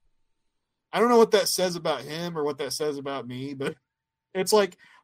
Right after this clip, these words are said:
I would write down everything Doink did, and it would be, I would perfectly remember it. Uh, and, but then, like, when Marty would do something,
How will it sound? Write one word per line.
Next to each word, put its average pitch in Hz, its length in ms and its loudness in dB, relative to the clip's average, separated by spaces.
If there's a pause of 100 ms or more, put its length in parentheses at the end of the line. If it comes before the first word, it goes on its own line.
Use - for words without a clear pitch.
I 196 100 6
would 233 180 6
write 214 220 4
down 208 220 4
everything 196 440 -2
Doink 156 360 -6
did, 202 320 0 (580)
and 170 200 -6
it 170 80 -2
would 165 140 -8
be, 151 120 -12 (120)
I 160 100 0
would 165 120 -4
perfectly 165 520 -6
remember 143 480 -8
it. 104 120 -16 (500)
Uh, 139 140 -10 (140)
and, 151 200 -10
but 160 140 -10
then, 185 160 -4
like, 175 200 -6
when 156 160 -6
Marty 170 280 -2
would 185 100 -6
do 202 140 -6
something, 202 520 -4